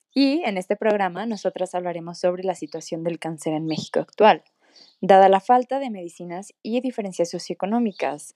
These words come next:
las cuales desembocan en una diferencia de instalaciones, servicios, y lo más importante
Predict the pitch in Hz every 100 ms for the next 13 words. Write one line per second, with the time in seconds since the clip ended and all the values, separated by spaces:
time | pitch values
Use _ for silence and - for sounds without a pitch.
0 | - 175 175 - 190 180 214 269 254 190
1 | 185 180 175 185 185 175 170 156 156 160
2 | 151 160 160 160 175 - 147 143 - 208
3 | 208 202 202 - - _ _ - 160 165
4 | 220 - 180 185 - - - _ _ 208
5 | 208 226 277 359 320 311 294 269 247 -
6 | 233